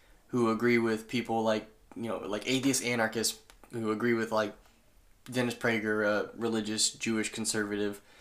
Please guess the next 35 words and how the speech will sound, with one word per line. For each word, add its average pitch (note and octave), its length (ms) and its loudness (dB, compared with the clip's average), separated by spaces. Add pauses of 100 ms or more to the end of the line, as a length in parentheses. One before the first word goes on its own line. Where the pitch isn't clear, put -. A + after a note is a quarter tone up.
(320)
and, A2+ 380 2
you C3 80 6
know, C3+ 120 6
and, C3+ 140 4
like, C3 200 2
all C#3 200 8
that C3 180 2
whole C#3+ 260 4
right-wing B2 440 4
scale, A2+ 680 -2
you A2+ 200 -4
know, A2 240 2
anything C3+ 340 0
that's A#2+ 260 0
literally C3 340 4
not, A2+ 260 4
like, A2+ 320 -4
crazy A#2 360 2
leftism, G#2 640 0 (640)
um, A2 520 4 (840)
is A#2+ 640 2 (340)
being A#2+ 640 4 (240)
punished D#3 420 0
right A2 140 4
now A2 200 6
on A2 260 4
these A#2 140 0
social A#2 300 2
media C3 180 2
sites A2+ 260 -2
and A2+ 100 -4
in A2 60 -2
these G#2+ 140 -2
tech - 300 -6
sites. A2 380 -2